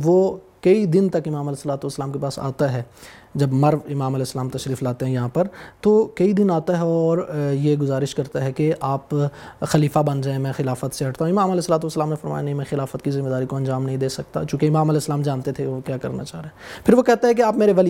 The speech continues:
عہد بن جائیں۔ امام علیہ الصلوۃ والسلام ولی عہدی کو قبول نہیں فرماتے۔ پھر جب وہ تھک ہار کے آخر میں وہ ایک محفل میں جس میں صرف مأمون موجود ہے اور اس کا وزیر خاص فضل ابن سہل، جسے ذو الرعاستین کہا گیا،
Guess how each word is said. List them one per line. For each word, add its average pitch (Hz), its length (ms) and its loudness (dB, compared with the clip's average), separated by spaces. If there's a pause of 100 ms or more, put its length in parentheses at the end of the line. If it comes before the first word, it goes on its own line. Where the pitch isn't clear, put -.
عہد 151 160 -4
بن 131 180 -6
جائیں۔ 131 140 -12 (760)
امام 202 240 6
علیہ 220 100 4
الصلوۃ 202 260 2
والسلام 185 340 2
ولی 165 180 4
عہدی 151 140 2
کو 160 200 -2
قبول 143 280 2
نہیں 143 300 0
فرماتے۔ 190 460 2 (560)
پھر 330 260 4
جب 233 200 6 (140)
وہ 233 340 8 (100)
تھک 254 280 2
ہار 208 180 8
کے 240 300 4
آخر 180 320 2
میں 202 420 2 (460)
وہ 208 120 8
ایک 196 220 2
محفل 185 320 4
میں 220 120 4
جس 190 200 2
میں 196 100 2
صرف - 400 2 (200)
مأمون 156 420 4
موجود 196 440 4
ہے 202 160 2
اور 196 260 2
اس - 240 -2
کا 220 220 6 (340)
وزیر 156 360 4
خاص 175 500 4
فضل 175 260 2
ابن 165 200 2
سہل، 175 320 2 (320)
جسے 151 180 0
ذو 147 140 4
الرعاستین 147 580 0
کہا 127 200 -2
گیا، 123 80 -4